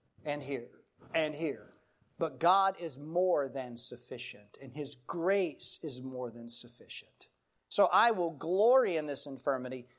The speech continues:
that the power of Christ may rest on me"? Are you willing to do that tonight? You see, what it comes down to is, are you trusting in your own abilities or are you trusting in God's ability? Which is it?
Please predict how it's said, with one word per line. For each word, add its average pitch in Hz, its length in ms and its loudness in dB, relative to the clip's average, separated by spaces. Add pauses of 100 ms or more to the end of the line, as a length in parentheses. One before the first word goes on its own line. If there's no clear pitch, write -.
(120)
that - 140 -10
the 117 80 -10
power 156 460 0
of 131 120 -8
Christ 120 360 -4
may 120 120 -12
rest 113 340 -12
on 117 80 -12
me"? 113 180 -12
Are 120 80 -4
you 180 140 -4
willing 196 280 -2
to 175 60 -8
do 156 180 -8
that 113 200 -14
tonight? 110 400 -16 (840)
You 139 80 -6
see, 196 100 0
what 190 140 6
it 185 80 -2
comes 196 240 -2
down 170 300 2
to 139 240 -4
is, 127 220 -10 (720)
are 139 80 -4
you 139 120 -2
trusting 185 560 0
in 170 100 -2
your 156 160 -2
own 156 180 -2
abilities 151 680 -2 (840)
or 135 100 -4
are 127 40 -4
you 120 160 -4
trusting 131 460 -4
in 120 160 -8
God's 117 380 -2
ability? 104 480 -20 (720)
Which 123 200 -10
is 110 180 -12
it? - 120 -20